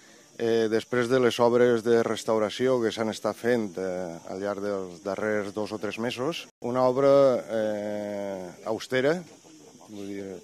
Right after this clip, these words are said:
s'ha gastat allò necessari. La inversió ha estat d'uns quaranta mil euros, aproximadament,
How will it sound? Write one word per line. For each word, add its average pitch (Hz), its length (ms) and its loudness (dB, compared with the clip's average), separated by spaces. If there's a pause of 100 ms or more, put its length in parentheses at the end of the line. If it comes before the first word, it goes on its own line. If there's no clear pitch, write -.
(200)
s'ha 123 180 0
gastat 113 380 -2
allò 113 240 0
necessari. 113 640 -2 (600)
La 107 140 -4
inversió 107 320 -2
ha 107 80 0
estat 110 180 0
d'uns 107 400 -4
quaranta 104 320 -2
mil 104 220 -4
euros, 117 400 -2
aproximadament, 101 800 -6